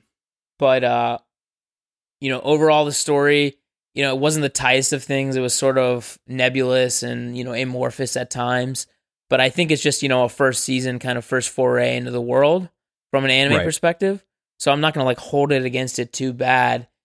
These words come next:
Speaker 1: And, like, I think they did a lot to, like, set a really solid foundation for anything else they had to do.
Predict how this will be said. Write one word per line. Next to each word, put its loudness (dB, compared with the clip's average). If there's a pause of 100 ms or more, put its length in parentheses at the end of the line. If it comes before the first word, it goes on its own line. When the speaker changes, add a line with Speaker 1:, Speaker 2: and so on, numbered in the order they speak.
(360)
Speaker 1:
And, -8
like, 0
I 6
think 0
they 4
did 0
a 2
lot 2
to, 0
like, -2
set 0
a -4
really 0
solid 2
foundation -4
for -8
anything -8
else -6
they -6
had -4
to -20
do. -4